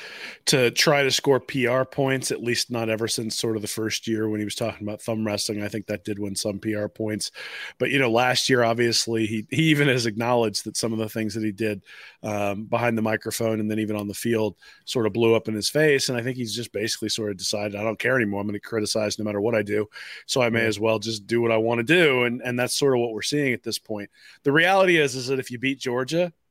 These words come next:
Speaker 1: no one's gonna question whether you were surly during a press conference. In fact, they'll
Speaker 2: <laughs>
Speaker 1: probably call you colorful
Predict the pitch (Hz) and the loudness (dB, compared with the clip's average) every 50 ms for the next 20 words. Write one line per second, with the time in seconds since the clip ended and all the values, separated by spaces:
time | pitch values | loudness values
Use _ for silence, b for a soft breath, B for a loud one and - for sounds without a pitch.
0 | _ _ _ _ _ _ _ _ _ _ _ 123 117 113 117 127 135 131 147 147 | _ _ _ _ _ _ _ _ _ _ _ -6 -2 0 0 0 -2 -2 -2 -2
1 | 151 151 - 156 135 120 - - - - 107 101 104 104 107 104 107 107 107 107 | -2 0 2 4 4 4 2 -2 -6 -8 -10 -8 -6 -6 -4 -4 -4 -4 -4 -6
2 | 104 - - 113 104 104 - B B B B B - - - - 135 120 120 120 | -8 -10 -10 -10 -10 -10 -12 B B B B B -2 0 2 2 2 2 2 2
3 | 120 120 117 113 117 117 117 110 113 - - 120 117 110 - - 135 123 120 - | 2 0 0 0 0 0 0 -2 -4 -4 -2 -2 -2 0 -2 -2 -2 -2 -2 -2
4 | - 156 156 156 - 127 120 - 131 127 143 135 123 131 123 120 - 139 143 143 | -2 -4 -4 -4 -6 -8 -6 -2 0 2 2 2 2 0 0 0 2 2 2 2
5 | 135 139 139 - - 147 147 156 165 160 - 196 202 180 143 135 - - 110 92 | 2 -2 0 2 4 4 4 4 2 2 4 4 6 6 4 2 0 -4 -6 -6
6 | - | -6